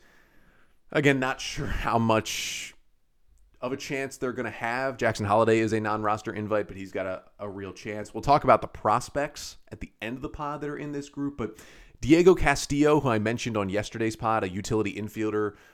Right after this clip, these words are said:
right-handed hitter who was claimed on waivers Friday and then was D F A'd Sunday. He's currently in D F A limbo. If he does clear waivers, the Orioles will hold on to him and put him in triple A Norfolk,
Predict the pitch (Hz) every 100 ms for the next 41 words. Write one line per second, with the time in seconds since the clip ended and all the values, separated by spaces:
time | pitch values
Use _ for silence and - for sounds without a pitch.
0 | _ 113 107 104 98 104 107 104 101 95
1 | - - 120 123 107 101 98 92 85 -
2 | 117 127 123 120 104 95 92 87 110 113
3 | 110 104 98 - - 107 120 127 131 127
4 | - - - 180 190 - 165 156 151 127
5 | 131 113 120 113 113 101 98 120 131 127
6 | 113 - 185 135 117 135 - - 131 117
7 | 98 104 127 147 135 104 113 117 98 107
8 | 120 107 110 98 104 117 127 117 104 110
9 | 107 98 107 104 95 90 95 - 139